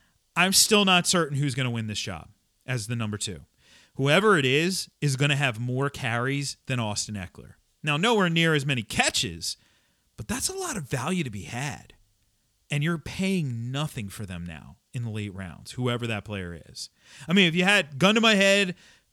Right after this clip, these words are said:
have to pick a player today, Jeff, who it is, who is it? It's Justin Jackson, but the more I think about, the more I,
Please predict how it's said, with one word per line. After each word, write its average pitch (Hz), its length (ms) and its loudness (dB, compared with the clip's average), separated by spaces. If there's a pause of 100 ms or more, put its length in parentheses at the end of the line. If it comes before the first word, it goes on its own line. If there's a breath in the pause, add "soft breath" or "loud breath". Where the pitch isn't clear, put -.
(120)
have 175 220 2
to 180 60 -6
pick 185 160 0
a 170 40 -6
player 160 280 2
today, 147 480 2
Jeff, 143 280 -2
who 135 160 -4
it 123 60 0
is, 131 300 0
who 160 140 2
is 147 160 2
it? 147 220 4
It's 139 280 -4
Justin 127 400 -2
Jackson, 165 640 2
but 117 320 -2 (720 soft breath)
the 139 120 -4
more 170 280 4
I 202 80 4
think 185 260 0
about, 165 320 2
the 139 60 -4
more 147 240 2
I, 147 60 4